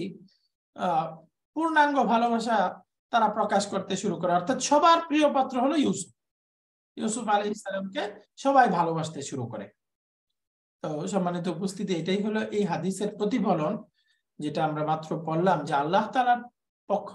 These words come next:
থেকে যখন আল্লাহ কোনো বান্দাকে পছন্দ করেন, তার ভালোবাসা জমিনে ছড়িয়ে দেয়, আসমানবাসী ফেরেশতাদের মধ্যে ছড়িয়ে দেয়। তার প্রতি অন্যরা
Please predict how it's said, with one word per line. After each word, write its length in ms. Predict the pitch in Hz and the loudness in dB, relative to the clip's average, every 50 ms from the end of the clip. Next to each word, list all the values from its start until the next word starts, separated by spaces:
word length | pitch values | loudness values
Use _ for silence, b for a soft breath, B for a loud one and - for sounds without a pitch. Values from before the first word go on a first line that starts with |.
| 220 214 233 | -8 -6 -6
থেকে 240 | 214 208 233 208 180 196 - - - - _ _ _ b b b _ _ - | -6 -4 -2 -2 -2 -2 -2 -6 -12 -20 _ _ _ b b b _ _ -14
যখন 400 | 190 160 170 170 170 - 190 185 196 - 202 | -10 -6 -6 -4 -4 -2 -2 -2 -2 0 0
আল্লাহ 240 | 202 220 240 254 285 269 - | 2 2 4 4 4 2 2
কোনো 140 | 269 247 247 233 202 | -2 -2 0 2 2
বান্দাকে 440 | 196 196 202 196 196 202 202 - 247 - - | 2 2 2 0 0 -2 -2 -4 -6 -8 -6
পছন্দ 300 | 208 202 - 226 226 233 247 247 247 | -6 -4 -2 -2 -2 -2 -2 -2 -2
করেন, 200 | - 269 302 320 311 - - | -2 -2 -2 -2 -4 -2 0
তার 120 | - - - 147 147 | 2 2 2 0 -2
ভালোবাসা 420 | 160 165 165 165 165 160 - 165 135 - | -2 0 0 -2 -2 -4 -4 -6 -6 -4
জমিনে 300 | 180 190 202 208 196 185 180 - | -2 0 2 2 2 0 0 -2
ছড়িয়ে 260 | 180 165 160 151 135 131 | -4 -4 -4 -4 -4 -4
দেয়, 160 | 123 117 110 113 B B B B B - 185 | -4 -4 -6 -6 B B B B B -2 -2
আসমানবাসী 600 | 180 - - - 226 220 214 208 196 190 - 196 185 | -2 -2 0 0 0 2 2 2 0 0 0 -2 -2
ফেরেশতাদের 500 | - 240 247 233 - - - 185 196 190 190 185 | 0 0 0 0 -2 -2 -4 -2 0 0 0 0
মধ্যে 200 | 175 165 185 180 - | 0 -2 -4 -6 -4
ছড়িয়ে 260 | - 180 175 175 160 151 151 | -4 -2 -2 -2 -2 -2 -2
দেয়। 140 | 139 131 120 - B B B B B B _ - | -4 -4 -6 -8 B B B B B B _ 4
তার 140 | 202 208 202 208 | 4 4 4 2
প্রতি 300 | 247 240 - - 262 247 - - - 202 | -2 -2 -2 -2 -2 -2 -2 -2 0 2
অন্যরা 460 | 208 214 226 240 254 254 262 269 262 | 4 4 4 4 6 6 6 8 8